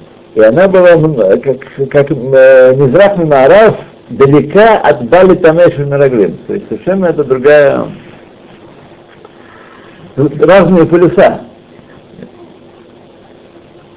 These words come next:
Для них это был очень маленький порог. Были великие люди. И был внутри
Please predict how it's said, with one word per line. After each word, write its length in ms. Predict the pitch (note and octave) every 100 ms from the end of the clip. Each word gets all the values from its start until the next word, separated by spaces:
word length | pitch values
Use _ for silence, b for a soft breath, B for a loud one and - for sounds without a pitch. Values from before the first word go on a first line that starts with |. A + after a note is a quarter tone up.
| - E4+ - - - _ _ - _ _ _ _ -
Для 280 | G2+ E3 E3
них 260 | A#3+ B3+ - - - - _ _ _ - - - - - _ _ _ -
это 240 | D3 F3+
был 380 | D3 F3 F3+ E3
очень 320 | E3+ E3 D#3+
маленький 720 | D#3 E3+ E3+ D#3+ C#3+ D3 C#3+ - - -
порог. 400 | C3 A#2+ A2+ A2 - - - _ _ - - - - - _ - - -
Были 220 | A#2+ D#3+
великие 380 | D#3+ D3+ F3+ C#3+
люди. 320 | G2+ F#2 A2+ C3+ - _ _ - - - - -
И 60 |
был 220 | C#3 D3+ B2
внутри 560 | C#3 - G3 A#3 -